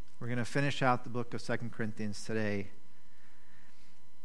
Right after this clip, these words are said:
And let's read together. If you're, if you're at home, grab your Bible, open up a browser to Second Corinthians thirteen. If you're here and you don't have a Bible, there is one underneath a chair.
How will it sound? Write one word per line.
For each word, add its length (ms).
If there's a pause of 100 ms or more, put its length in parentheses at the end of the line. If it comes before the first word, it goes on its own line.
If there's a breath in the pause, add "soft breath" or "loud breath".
(180)
And 140
let's 240
read 200
together. 480
If 160
you're, 260
if 220
you're 140
at 100
home, 440
grab 280
your 120
Bible, 500
open 300
up 160
a 80
browser 600
to 80
Second 340
Corinthians 440
thirteen. 480
If 160
you're 160
here 420
and 160
you 60
don't 220
have 180
a 80
Bible, 380
there 220
is 180
one 260
underneath 400
a 80
chair. 460